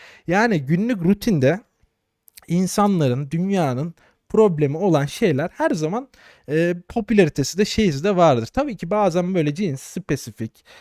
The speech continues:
ya da ne bileyim işte, e, çok tarihsel şeysi olan sorularda sorulabiliyor.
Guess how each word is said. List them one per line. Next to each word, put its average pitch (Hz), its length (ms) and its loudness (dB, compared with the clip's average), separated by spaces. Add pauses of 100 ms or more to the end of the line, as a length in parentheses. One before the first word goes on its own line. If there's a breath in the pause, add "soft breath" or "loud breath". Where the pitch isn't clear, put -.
(200 soft breath)
ya 160 140 -4
da 120 80 -2
ne 131 180 -2
bileyim 139 200 -2
işte, 117 340 -4 (460 soft breath)
e, 147 640 4 (100)
çok - 360 -6
tarihsel 175 640 4 (560 loud breath)
şeysi 156 400 -2
olan 160 340 0 (220)
sorularda 165 600 2
sorulabiliyor. 147 960 2